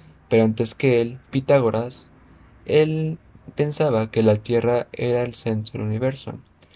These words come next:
Eso lo pensaba porque ya tenía conocimientos sobre planetas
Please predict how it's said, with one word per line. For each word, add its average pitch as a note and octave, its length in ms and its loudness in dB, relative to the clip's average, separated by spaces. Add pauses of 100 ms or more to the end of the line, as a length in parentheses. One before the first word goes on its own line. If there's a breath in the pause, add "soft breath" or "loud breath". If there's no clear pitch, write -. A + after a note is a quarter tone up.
(400 soft breath)
Eso D#3 220 2
lo D#3+ 160 2
pensaba D3+ 520 -2
porque A2+ 440 -2
ya C#3 160 0
tenía C#3 300 -4
conocimientos A2 800 -4
sobre A2 220 -2
planetas A2+ 680 -4